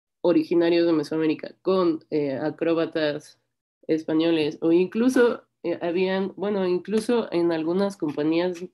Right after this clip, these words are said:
novohispanas habían mulatos. Entonces, pues eran compañías que así se movían. Y, este, esas, esas compañías, eh, novohispanas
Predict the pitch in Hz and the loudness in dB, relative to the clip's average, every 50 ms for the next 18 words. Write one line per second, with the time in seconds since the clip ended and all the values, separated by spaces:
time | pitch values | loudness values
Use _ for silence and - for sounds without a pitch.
0 | _ _ - 160 165 156 151 151 147 147 - - 175 175 185 190 202 214 220 - | _ _ -6 -4 -4 -2 -2 -2 -2 -4 -6 -6 -4 -2 -2 -2 -2 -2 -2 -4
1 | 165 151 147 151 156 151 151 156 151 151 147 156 170 170 - - - - _ _ | -4 -4 -4 -2 -2 -2 -2 -2 -2 -2 -2 -4 -4 -6 -8 -12 -14 -16 _ _
2 | _ _ _ _ _ _ - - - - 85 - - _ _ _ _ _ _ _ | _ _ _ _ _ _ -18 -12 -8 -8 -8 -8 -12 _ _ _ _ _ _ _
3 | _ _ _ _ _ _ _ _ _ _ _ _ 160 160 156 - 196 185 202 214 | _ _ _ _ _ _ _ _ _ _ _ _ -12 -12 -8 -6 -4 -2 -2 -2
4 | 220 220 160 147 - 151 143 147 156 165 170 165 - _ - 127 127 - 160 156 | -2 -4 -6 -6 -4 -4 -2 0 0 -2 -2 -4 -8 _ -12 -10 -10 -10 -10 -10
5 | - - 147 143 143 139 151 180 170 151 139 131 - _ _ _ _ _ _ _ | -8 -6 -4 -4 -2 0 2 2 2 0 -2 -8 -14 _ _ _ _ _ _ _
6 | _ _ _ _ _ _ _ - 196 208 220 240 269 277 - - - - 165 160 | _ _ _ _ _ _ _ -2 2 4 6 6 6 4 2 -2 -6 -2 0 2
7 | 156 151 156 - - 175 170 165 160 156 151 151 147 147 143 - 170 180 180 208 | 2 0 0 -2 -2 0 2 2 2 2 2 2 2 2 2 2 2 2 2 0
8 | 202 202 - - _ _ - - 185 185 202 208 202 - - 170 160 156 160 156 | -2 -4 -4 -10 _ _ -2 0 0 0 0 -2 -2 -2 -2 -2 0 0 0 2
9 | 165 170 170 175 175 180 180 175 175 - - - - - - - - 147 143 143 | 2 4 4 2 2 2 0 -2 -4 -10 -20 -20 -20 -18 -10 -4 -4 -2 0 0
10 | 143 151 151 147 156 156 156 - - 190 196 202 196 196 202 214 302 339 - - | 0 0 2 2 0 0 -2 -2 -2 0 2 2 2 2 2 2 0 0 -2 -8